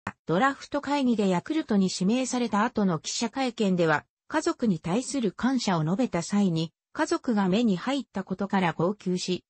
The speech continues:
入団が決まった後の激励会でも泣いたことから、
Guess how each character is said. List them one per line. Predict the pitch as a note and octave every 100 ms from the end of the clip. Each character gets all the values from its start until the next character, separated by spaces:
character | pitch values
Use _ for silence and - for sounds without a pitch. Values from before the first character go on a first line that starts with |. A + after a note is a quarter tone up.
| _ E3
入 | F3+ D4
団 | D4 C#4
が | C4 B3+
決 | B3
ま | A#3
っ | B3
た | - B3
後 | D4+ B3
の | F#3
激 | D#3+ D#3 C4
励 | C#4+ C#4
会 | - A3+ F#3
で | F3
も | E3
泣 | D#3 F3
い | A3+
た | A3+
こ | G#3+
と | G3+
か | F#3+
ら、 | D#3+ D3+